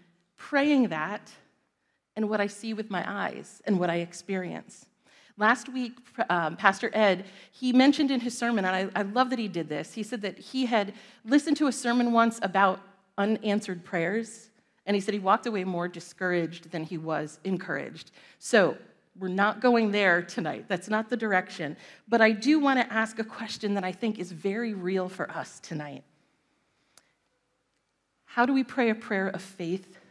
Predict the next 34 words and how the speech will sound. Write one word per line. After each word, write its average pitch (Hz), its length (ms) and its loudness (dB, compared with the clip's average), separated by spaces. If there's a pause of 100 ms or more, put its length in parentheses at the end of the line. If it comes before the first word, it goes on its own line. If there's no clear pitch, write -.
(760)
when 202 120 -2
we 180 80 0
feel 180 260 -6
like 180 140 -4
we've 175 140 -10
got 139 200 0
no 139 140 -4
faith 139 320 -12
at 123 80 -6
all? - 220 -10 (2750)
How - 220 -4
do 254 60 4
we 254 120 2
pray 240 400 2
a - 80 -4
prayer 202 400 -2
of 175 160 -6
faith - 600 -8 (1300)
when 202 120 -8
we 196 80 0
feel 196 220 0
like 190 140 -2
we've 170 140 -8
got 165 180 -6
no 180 140 -6
faith 170 320 -10
at 175 80 -8
all? 151 180 -6 (180)
How 269 260 4
do 311 100 4
we 294 160 6
raise 240 380 0
our 190 100 4
expectations 196 1000 -4